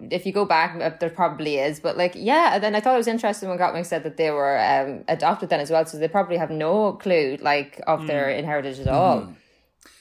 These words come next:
Speaker 2: Yeah.
Speaker 3: Yeah, and actually, I love that little conversation as well, because Gottmik was, 'cause, you know, I think that, like, when you, you hear about adopted, a,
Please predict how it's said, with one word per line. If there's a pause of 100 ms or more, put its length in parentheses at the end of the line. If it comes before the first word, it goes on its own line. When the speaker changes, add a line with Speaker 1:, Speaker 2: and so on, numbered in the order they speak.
Speaker 2:
Yeah. (100)
Speaker 3:
Yeah,
and
actually,
I
love
that
little
conversation
as
well,
because
Gottmik
was, (160)
'cause, (640)
you
know,
I
think
that,
like,
when
you,
you
hear
about
adopted, (140)
a,